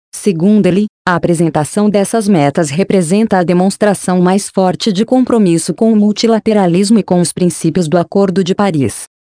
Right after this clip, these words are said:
O embaixador frisou que, em conjunto, a redução das emissões pode efetivamente oferecer à humanidade um futuro seguro, próspero e sustentável. Para isso, destacou sua disposição em promover um diálogo franco,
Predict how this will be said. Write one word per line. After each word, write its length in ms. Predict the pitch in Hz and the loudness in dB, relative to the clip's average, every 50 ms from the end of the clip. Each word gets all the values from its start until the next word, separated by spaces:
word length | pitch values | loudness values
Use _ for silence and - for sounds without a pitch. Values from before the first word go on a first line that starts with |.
| _ _ | _ _
O 100 | 190 190 | 0 2
embaixador 680 | 175 170 156 160 160 147 - 170 156 156 175 185 202 202 | 2 2 2 0 0 0 -2 -2 -2 0 0 0 0 0
frisou 380 | - 170 185 175 147 196 190 190 | 0 0 0 0 2 0 0 0
que, 240 | - - 160 143 131 - _ _ - | 0 0 0 0 -2 -4 _ _ 0
em 120 | 208 202 | 0 0
conjunto, 640 | 190 - 240 240 226 190 - 190 180 170 160 165 151 143 - _ _ | 2 2 2 0 2 0 0 0 0 0 0 -2 -4 -4 -6 _ _
a 60 | 170 | -2
redução 520 | 151 160 185 165 175 170 - - 202 185 185 | -2 0 0 -2 -2 -4 -2 -2 -2 -2 0
das 200 | 165 175 160 156 | 0 0 0 2
emissões 500 | 165 151 151 - - 202 190 196 - - | 2 2 2 0 -2 -2 -2 -2 -2 -2
pode 280 | - 208 190 185 196 | -2 -2 0 0 0
efetivamente 760 | 196 - - 226 - - 196 160 165 151 151 160 170 160 - | -2 0 -2 -4 -2 -2 -2 0 0 2 2 2 0 0 -2
oferecer 500 | 202 - - 185 180 165 - - 185 180 | -2 -2 -2 -2 -2 -2 -2 -2 0 0
à 60 | 190 | 2
humanidade 680 | 185 196 202 202 202 202 196 147 180 185 196 196 180 202 | 2 2 2 2 2 0 0 0 0 2 2 2 2 0
um 40 | 185 | 0
futuro 420 | 165 - 165 - - 202 208 208 202 | 0 -2 -4 -2 0 2 2 2 2
seguro, 520 | - 220 208 180 170 185 185 185 208 208 - _ _ _ | 0 0 0 2 2 2 4 4 2 0 -2 _ _ _
próspero 460 | - 240 233 240 226 - - 185 165 | 0 0 0 0 -2 -2 -2 -2 0
e 40 | 165 | 0
sustentável. 800 | - - 180 - - 175 156 143 - 160 143 135 131 135 131 117 135 - _ _ _ _ _ _ _ | -2 -2 -6 -2 -2 -2 -2 0 0 0 0 0 -2 -2 -4 -6 -6 -10 _ _ _ _ _ _ _
Para 240 | 190 170 156 156 170 | -2 0 2 2 2
isso, 360 | 190 196 - - - 151 131 - _ _ - | 2 0 0 -2 -4 -4 -6 -6 _ _ -4
destacou 600 | 175 202 190 - - 190 165 160 - 208 208 214 | -2 -2 -2 0 -2 -4 -4 -2 0 0 2 2
sua 220 | 202 - 196 180 165 | 0 0 -2 -2 -2
disposição 720 | 156 165 - - - 175 151 151 143 - - 196 190 202 | -2 -4 -4 -2 -2 -2 -2 -2 -4 -2 -2 0 0 2
em 100 | 202 190 | 2 0
promover 540 | - - 202 190 180 165 147 165 175 - 196 | 0 0 0 0 0 0 0 0 0 2 2
um 100 | 190 190 | 0 0
diálogo 460 | 147 175 180 175 180 180 185 170 180 | 0 0 0 0 0 0 -2 -2 -4
franco, 480 | - - 185 175 170 151 147 - 131 | -2 -2 -2 0 0 0 0 -2 -4